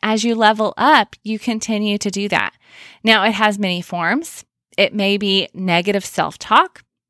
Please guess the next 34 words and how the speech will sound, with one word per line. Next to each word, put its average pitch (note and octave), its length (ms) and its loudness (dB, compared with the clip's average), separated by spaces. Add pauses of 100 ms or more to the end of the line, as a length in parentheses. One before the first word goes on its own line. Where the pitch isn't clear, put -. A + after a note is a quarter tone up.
(220)
It F#3+ 200 2
may F#3+ 260 0
be G3 360 -2
imposter A#3 600 0
syndrome, D#3 600 -6
not G3 320 0
feeling G#3+ 340 -2
like G#3 180 0
you're G#3 100 -2
good G3 200 0
enough G3+ 260 0
for G#3 160 -6
the F3+ 120 -6
next - 420 -8
level, A3+ 460 2 (340)
not E3 200 0
feeling G3 220 2
like F3+ 200 -2
you're E3+ 60 -8
qualified A3+ 920 2
even F#3 300 -4
when F3+ 160 -4
you E3 180 -6
are. D#3 460 -2 (640)
Perhaps G3+ 420 -2
it's F3+ 140 -8
comparison, G#3+ 840 -2 (680)
fear F#3 320 0
of D#3 120 -4
failure, F#3 680 2 (640)
fear G3+ 380 0
of G3+ 120 0
the G#3+ 140 -2
unknown. E3+ 760 -2